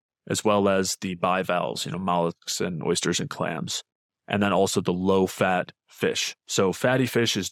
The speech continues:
always going to be very high in the polyunsaturated fats. Generally want to avoid those. And instead, and again, that includes the salmon that is touted as, like, the healthiest fish.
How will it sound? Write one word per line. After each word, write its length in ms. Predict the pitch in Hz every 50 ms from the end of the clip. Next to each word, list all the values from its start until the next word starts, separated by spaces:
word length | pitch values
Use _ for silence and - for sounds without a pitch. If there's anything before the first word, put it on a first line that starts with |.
| - -
always 200 | - 98 101 95 -
going 140 | 104 101 98
to 40 | 90
be 140 | 98 95 92
very 200 | 101 92 87 87
high 280 | - - - 101 101 101
in 80 | 95 92
the 60 | 90
polyunsaturated 800 | - - 98 95 95 90 87 - 98 90 - - - - 82 -
fats. 360 | - 117 120 117 - - - _ _ _ _ _ _ _ -
Generally 280 | - 95 95 92 92 92
want 160 | 92 87 -
to 100 | - -
avoid 360 | 82 90 113 147 165 165 143
those. 380 | 127 120 117 113 110 110 - - _ _ _ _ _ _ -
And 160 | - 95 98
instead, 560 | 92 - - - 101 98 92 92 92 - - _ _ _ _ - - 92 - _ _ -
and 120 | 104 101
again, 240 | 98 95 95 85 85
that 140 | 87 87 90
includes 380 | 92 - - 98 90 85 - -
the 100 | 104 -
salmon 480 | - - 98 92 95 95 95 98 95 _ _ _ _ _ _ _
that 280 | - - 90 80 73 69
is 300 | 85 95 90 - - - _ _ _ _ _ _ _ - -
touted 340 | - - 107 98 101 98 98
as, 160 | 98 92 90
like, 200 | 95 95 87 101
the 160 | 92 98 101
healthiest 600 | 90 - 107 98 - 104 101 107 - - - - - _ _ _ _ _ _ _ _ _ _ _
fish. 420 | - 110 104 95 - - - -